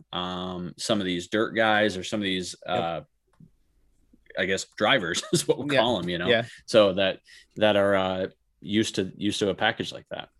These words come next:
Speaker 2: And I, and I think for him looking
Speaker 1: Yeah.
Speaker 2: ahead to the road courses, I think he's gotta be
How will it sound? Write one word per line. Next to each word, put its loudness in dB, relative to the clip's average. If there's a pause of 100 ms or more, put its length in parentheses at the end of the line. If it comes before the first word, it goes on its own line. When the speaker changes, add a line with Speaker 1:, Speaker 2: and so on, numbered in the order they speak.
(120)
Speaker 2:
And 4
I, 6
and 4
I 4
think 4
for 4
him 6
looking 0
Speaker 1:
Yeah. 2
Speaker 2:
ahead 0
to -2
the -2
road 0
courses, -2
I -2
think -2
he's -4
gotta 4
be -2